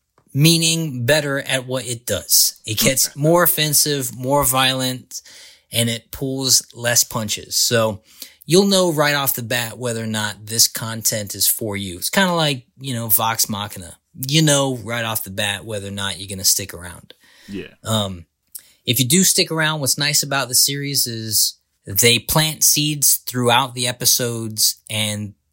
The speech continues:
Speaker 1: a lot of those seeds really do come to fruition. They blossom and you get the payoff. I'm excited for season two. I don't, I don't know where I think they'll take it.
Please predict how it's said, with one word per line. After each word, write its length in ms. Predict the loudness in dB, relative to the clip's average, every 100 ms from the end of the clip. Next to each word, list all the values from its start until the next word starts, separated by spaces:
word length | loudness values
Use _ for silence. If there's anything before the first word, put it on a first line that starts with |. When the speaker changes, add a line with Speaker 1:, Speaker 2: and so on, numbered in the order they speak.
| -14 -4
Speaker 1:
a 80 |
lot 240 | 4 4 4
of 60 |
those 180 | 0 4
seeds 340 | 4 4 -2 -4
really 220 | -2 -2
do 240 | -4 -6
come 340 | -4 -4 -4 -2
to 380 | -2 0 -2 -4
fruition. 680 | -6 -6 -6 -6 -6 -10 -20 _
They 340 | -4 -4 -6 _
blossom 540 | -4 -4 0 0 0 -4
and 120 | -8
you 80 | -6
get 220 | -6 -8
the 80 | -10
payoff. 640 | -6 -6 -6 -8 -12 -12 _ 0
I'm 160 | 2
excited 380 | 4 4 2 -4
for 180 | -6 -2
season 380 | 0 -2 -6 -8
two. 240 | -8 -8 _ -4
I 100 | -2
don't, 300 | 0 -2 -6 _
I 100 | -4
don't 160 | -2 0
know 140 | 0
where 320 | 2 2 2 2
I 100 | -2
think 300 | -6 -6 -6
they'll 160 | -6
take 360 | 2 2 2 -2
it. 300 | -14 -18